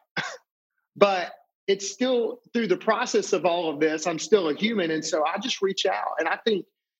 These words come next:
people listening to this, the number one thing people need to do is, is just, it's okay. And, and a lot of these influencers and leaders that, uh, I'm the back office call, if, to be completely frank. And I'm the, I'm the one they call when they have a business breakup or a partner breakup, or they've got some legal issue or, or whatever.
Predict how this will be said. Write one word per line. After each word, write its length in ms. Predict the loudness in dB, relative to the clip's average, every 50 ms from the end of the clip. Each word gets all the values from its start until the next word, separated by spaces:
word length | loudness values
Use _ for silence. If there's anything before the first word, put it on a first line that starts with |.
| _ _ _
people 260 | 2 2 4 6 4
listening 340 | 4 4 0 0 0 0 2
to 60 | 2
this, 280 | 2 2 0 0 0 -2
the 60 | 0
number 260 | 0 0 2 2 2
one 180 | 2 2 0 0
thing 160 | 0 0 2
people 220 | 0 2 2 2 2
need 100 | 2 0
to 100 | 0 2
do 380 | 2 4 4 4 2 2 0
is, 160 | 0 -2 -6 -8 _ _ _ _ _ _ 4
is 120 | 4 6
just, 260 | 6 2 0 4 2
it's 160 | 2 4 4
okay. 480 | 2 2 4 2 2 2 4 2 2 0
And, 100 | 0 0
and 160 | 0 0 0 2
a 20 |
lot 220 | 2 2 0 0
of 80 | 0 0
these 180 | 0 0 2 0
influencers 640 | 0 0 2 4 4 2 4 0 -2 -2 -2 -2
and 100 | -2 0
leaders 520 | 2 2 2 2 2 0 0 -2 -6 -8 _ _ _ _ _ _ _
that, 320 | 2 2 2 2 -2 -4 -4 -4 -4
uh, 220 | -2 -2 -2 -4 -2 2
I'm 220 | 2 2 2 2 -2
the 60 | 0
back 260 | 2 2 0 0 0 -2
office 300 | -4 -4 -4 -8 -12 -16 -6 -2
call, 320 | -2 -2 -2 -2 -6 -8 -14 _ _ _ _ _ _
if, 100 | -4 -4 -4 _ _ _
to 80 | -4 0
be 120 | 0 0
completely 380 | 0 -2 0 0 0 0 0 -2
frank. 420 | -2 -2 -2 -2 -2 -6 -10 -16 -20 _ _ _ _ _ _ _
And 120 | 2 2 2
I'm 180 | 0 0 -2
the, 200 | 0 0 0 0 -2
I'm 160 | -2 -2 -2
the 60 | -2
one 160 | -2 0 0
they 120 | -2 -2 -2
call 400 | -2 -2 -2 0 0 0 0 -2
when 100 | -2 -2
they 80 | -2
have 180 | -2 -2 -2 -4
a 60 | -2
business 360 | -2 -2 -2 -2 -4 -6 -2
breakup 640 | 0 0 0 0 0 0 0 0 0 0 -2 -4 -6 -4
or 100 | -4 -4
a 80 | -4 -4
partner 280 | -4 -4 -4 -4 -4
breakup, 440 | -2 -2 -2 -2 0 0 0 0 0 -4
or 60 | -2
they've 160 | -2 -2 2 2
got 180 | 2 2 2
some 180 | -2 -4 -2 0
legal 340 | 2 2 2 2 2 0 0
issue 500 | 0 0 0 2 2 4 4 4 2 0
or, 220 | 0 0 -2 0 0
or 100 | 0 0
whatever. 580 | 2 2 2 2 2 0 0 0 0 -2 -2 -2